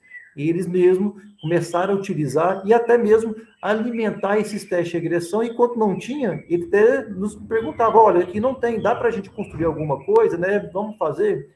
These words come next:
Então, um suporte muito interessante no, pra essa subida em produção, tá? Aqui só tem um número, né, que eu trouxe, né? Hoje nós temos por volta de mil e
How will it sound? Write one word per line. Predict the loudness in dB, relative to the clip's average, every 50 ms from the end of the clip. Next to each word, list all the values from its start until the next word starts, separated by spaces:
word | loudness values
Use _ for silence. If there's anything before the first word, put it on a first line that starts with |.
| _ _ _ _ _ _ -10
Então, | -10 -6 -2 0 0 0 0 -2 -4 -6 -14 _ _ _ _ -4 -2 -2
um | -2
suporte | -4 -8 -6 -2 2 2 2 2 0 -6
muito | -6 -4 -2 -2 -2 -4 -4
interessante | -2 -2 0 0 0 -2 -4 -8 -10 -10 -10 -12 -10 -8 -6
no, | -6 -4 -4 -2 -2 -2 -2 -2 -2 -2 -4 -4 -4 -4 -6 -8 -10 -14 _ _ _ -6
pra | -4 -2 -2 -2
essa | -4 -4 -6 -12
subida | -12 -12 -10 -10 -10 -10 -10
em | -10
produção, | -10 -10 -10 -12 -12 -10 -10 -10 -10 -10 -14 -18 _ _ -16 -10
tá? | -10 -8 -8 -10 -12 _ _ _ -20 -20 _ _ _ _ _ -6 -4
Aqui | -4 -4 -2
só | 0 0 2
tem | 2 2
um | 0 2
número, | 2 2 2 2 2 2
né, | 2 0
que | 0
eu | -2 -2
trouxe, | -2 0 0 2 2 0 -2 -4 -4
né? | -2 0 2 2 4
Hoje | 2 2 2 0
nós | -2 -4 -4 -4
temos | -6 -6 -6 -6 -6 -8 -10
por | -10 -10 -6
volta | -4 -4 -4 -4 -6
de | -10 -10 -8
mil | -6 -6 -4 -4
e | -4